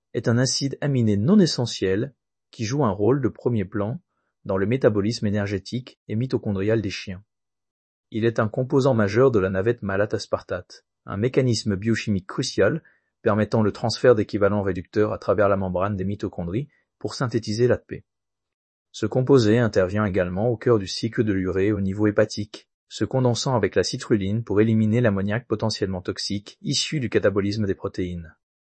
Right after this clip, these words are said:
Dans le système neuro-endocrinien, cet acide aminé agit comme un neurotransmetteur excitateur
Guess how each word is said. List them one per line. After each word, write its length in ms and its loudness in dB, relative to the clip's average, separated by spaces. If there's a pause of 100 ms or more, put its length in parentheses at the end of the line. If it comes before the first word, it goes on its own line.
(200)
Dans 140 -4
le 60 -6
système 440 2
neuro-endocrinien, 880 -2 (420)
cet 240 0
acide 440 2
aminé 560 0
agit 320 0
comme 180 0
un 80 -4
neurotransmetteur 800 0
excitateur 720 0